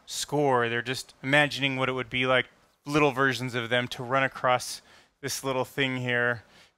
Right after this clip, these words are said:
naked. Like, they're just imagining streaking on this foosball table and big audience of tiny people around the foosball table, grossed out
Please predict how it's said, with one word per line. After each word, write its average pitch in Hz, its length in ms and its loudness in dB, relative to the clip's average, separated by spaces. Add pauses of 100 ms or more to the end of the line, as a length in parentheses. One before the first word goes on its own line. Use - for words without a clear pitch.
naked. 123 460 0
Like, 131 300 0 (100)
they're 139 120 -2
just 165 180 0
imagining 135 800 2
streaking 123 680 -4
on 117 220 0
this 117 340 -4 (380)
foosball 123 480 0
table 120 420 -4
and 123 340 -4
big 143 180 0
audience 127 580 0
of 120 220 -6 (320)
tiny 131 340 -4
people 127 400 -6
around 120 340 0
the 117 60 -4
foosball 117 480 -8
table, 117 500 -4 (600)
grossed 139 460 0
out 117 480 2